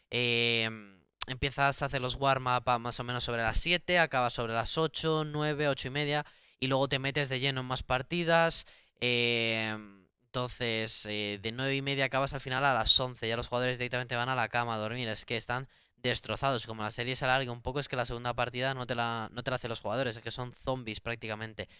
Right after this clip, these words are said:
Y creo que poner un partido a las once de la... o sea, perdón, que acabe a las once, ¿no? Porque ahora sí que es verdad que en el play-in acabamos mucho más tarde, pero ahora el último partido empieza a las diez de la noche.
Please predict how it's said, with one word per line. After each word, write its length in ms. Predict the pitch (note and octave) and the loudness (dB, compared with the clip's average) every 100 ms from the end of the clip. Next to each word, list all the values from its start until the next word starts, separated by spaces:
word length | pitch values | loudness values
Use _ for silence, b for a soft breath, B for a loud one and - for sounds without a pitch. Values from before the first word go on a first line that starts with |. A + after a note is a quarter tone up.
| B - | B -6
Y 80 | |
creo 120 | A2+ G#2+ | -2 0
que 80 | |
poner 160 | G#2+ A2+ | 0 -2
un 80 | A2+ | 0
partido 480 | A2 A2 A2 A#2 - b b | -2 0 0 0 -2 b b
a 120 | A#2 | 0
las 260 | A2+ G#2+ - _ | 2 0 -4 _
once 580 | C3 D3+ C#3+ - A2 - | 0 0 -4 -4 -4 -4
de 240 | - A2 G#2+ | -8 -6 -2
la... 180 | G#2+ G#2+ | -2 -2
o 40 | |
sea, 120 | C#3 | -2
perdón, 240 | A#2+ B2 A#2+ | -2 -4 -6
que 60 | |
acabe 220 | A2+ C3 | -2 0
a 40 | E3+ | 2
las 180 | C#3+ - | 0 -2
once, 180 | D#3 | -4
¿no? 100 | B2 | -4
Porque 300 | C#3+ D#3 A#2+ | -4 -2 -2
ahora 320 | A2+ C3+ D#3+ G#3 b b | 2 2 2 0 b b
sí 120 | - | -4
que 60 | D#3 | -2
es 60 | E3 | 0
verdad 180 | F3 | 0
que 60 | D#3 | 0
en 60 | C3+ | -4
el 80 | B2+ | -2
play-in 240 | E3 F#3+ | -2 -2
acabamos 460 | F3+ C3 C3 C3+ C#3+ | 0 0 0 -2 -4
mucho 240 | C#3 D3+ | -4 -2
más 180 | C#3 - | -2 2
tarde, 260 | E3+ F#3 | 2 0
pero 200 | G3 C#3+ | -2 0
ahora 200 | B2 C#3+ | 2 2
el 60 | E3 | 0
último 300 | D#3 D3 C#3+ | -2 -4 0
partido 300 | C3+ C3 D#3 | 0 0 -4
empieza 260 | F3 C#3 A2+ | -6 -6 -4
a 20 | |
las 160 | A2 | -4
diez 140 | A#2+ B2 | -4 -4
de 80 | A2 | -2
la 80 | A2+ | 0
noche. 380 | D3+ - G#2+ | -2 -2 -8